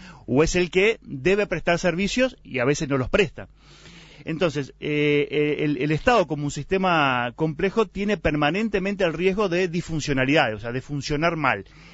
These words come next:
Cualquiera de esos, de esas disfunciones o cualquiera, cualquiera de esas dificultades en el funcionamiento,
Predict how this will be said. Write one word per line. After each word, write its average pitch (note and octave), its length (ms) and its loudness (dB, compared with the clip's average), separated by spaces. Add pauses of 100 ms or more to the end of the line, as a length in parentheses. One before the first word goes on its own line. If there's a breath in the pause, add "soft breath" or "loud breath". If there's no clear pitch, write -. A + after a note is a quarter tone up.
(360 loud breath)
Cualquiera F3+ 580 2
de G3+ 80 4
esos, F3+ 340 -2 (380)
de C#3+ 140 -4
esas D3 220 0
disfunciones C#3 760 -2
o B2+ 80 -6
cualquiera, B2+ 480 0
cualquiera C#3 300 -4
de F3 60 0
esas D#3 120 0
dificultades C#3 600 0
en C3+ 80 -6
el A#2 80 -6
funcionamiento, C3 760 0